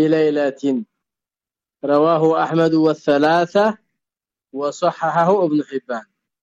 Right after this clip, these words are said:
طلق የሚባለው ያው ሰው ነው፣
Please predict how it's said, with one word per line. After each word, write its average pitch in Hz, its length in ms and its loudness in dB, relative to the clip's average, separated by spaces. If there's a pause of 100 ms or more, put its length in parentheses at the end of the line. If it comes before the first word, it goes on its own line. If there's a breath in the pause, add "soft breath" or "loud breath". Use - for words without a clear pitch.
(800)
طلق 190 440 2
የሚባለው 165 600 2
ያው 156 200 2 (160)
ሰው 147 260 0
ነው፣ 165 180 2